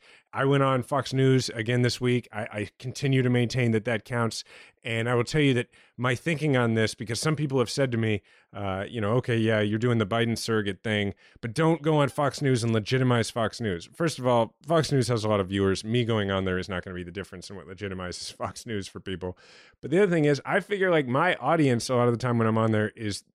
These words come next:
the person who tends to control the remote in their house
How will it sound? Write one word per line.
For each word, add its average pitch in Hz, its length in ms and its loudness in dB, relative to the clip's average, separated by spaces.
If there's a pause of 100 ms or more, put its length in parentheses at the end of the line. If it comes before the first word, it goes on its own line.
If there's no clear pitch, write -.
the 107 200 -8
person 160 580 0
who 120 160 0
tends 139 320 0
to 139 100 -8
control 127 380 -4
the 113 100 2
remote 107 420 2
in 107 140 -4
their 101 160 -2
house 92 380 -6